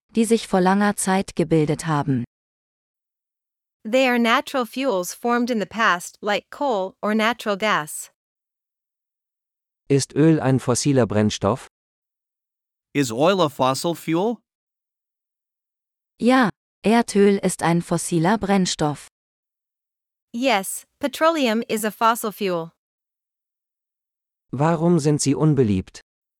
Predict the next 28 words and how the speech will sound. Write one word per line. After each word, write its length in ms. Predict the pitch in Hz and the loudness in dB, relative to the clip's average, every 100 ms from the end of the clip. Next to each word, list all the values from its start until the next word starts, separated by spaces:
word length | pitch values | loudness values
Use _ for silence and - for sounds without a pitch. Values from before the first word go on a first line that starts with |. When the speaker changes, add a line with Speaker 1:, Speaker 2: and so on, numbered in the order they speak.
| _ _ _ _ _ _ _ | _ _ _ _ _ _ _
Speaker 4:
Why 200 | - 190 | 0 2
do 140 | 254 247 | 2 0
people 380 | - 170 160 160 | -2 -2 0 2
not 260 | 165 185 | 2 2
like 300 | 160 226 - | 2 0 -2
them? 320 | - 101 80 - _ _ _ _ _ _ _ _ _ _ _ _ _ _ _ _ _ | -6 -6 -8 -14 _ _ _ _ _ _ _ _ _ _ _ _ _ _ _ _ _
Speaker 1:
Weil 280 | 185 220 226 | 2 4 4
sie 140 | 214 | 4
beim 200 | 202 202 | 2 2
Verbrennen 600 | 196 190 180 214 220 160 | 2 0 2 2 4 2
C 220 | 143 - 156 | -2 0 0
O 60 | |
zwei 420 | - - 165 180 | -2 -2 0 0
und 200 | 196 190 | 0 -2
Umweltverschmutzung 1080 | - 226 202 185 - 165 - 156 - 165 156 | 2 4 4 0 -2 -4 -2 -4 -2 -4 -2
verursachen. 760 | - 151 151 147 147 - 139 135 - _ _ _ _ _ _ _ _ _ _ _ | -2 -2 0 0 -4 -4 -6 -6 -14 _ _ _ _ _ _ _ _ _ _ _
Speaker 2:
Because 420 | 208 247 302 311 | -8 -4 -2 0
they 140 | 262 254 | 0 0
produce 460 | 254 220 269 - | -2 -2 -4 -6
C 360 | - - 240 233 - | -10 -6 -4 -2 -2
O 140 | 214 | -4
two 400 | 214 - 262 214 | -4 -4 -2 0
and 180 | 208 202 | -2 -4
pollution 560 | 233 226 294 - 175 | -4 -4 -4 -6 -6
when 160 | 170 196 | -4 -2
they 140 | 202 | 0
are 100 | 196 | -2
burned. 540 | 180 220 196 160 165 | -2 -2 -4 -6 -12